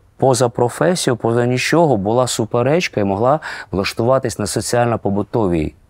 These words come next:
тематиці у ті роки різанина. Ну, коли була асиміляція,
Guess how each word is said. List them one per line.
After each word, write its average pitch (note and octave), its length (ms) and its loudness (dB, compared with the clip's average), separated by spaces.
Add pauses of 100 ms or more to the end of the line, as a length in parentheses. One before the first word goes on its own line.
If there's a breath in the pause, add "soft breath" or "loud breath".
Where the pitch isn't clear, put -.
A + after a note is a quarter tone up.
(100)
тематиці A2 920 -2
у E2+ 180 -2
ті F#2+ 200 -2
роки D#2+ 540 -2
різанина. F#2 800 -2 (1200)
Ну, D#2 80 -2
коли F#2+ 200 0
була F#2 280 2
асиміляція, F2+ 800 0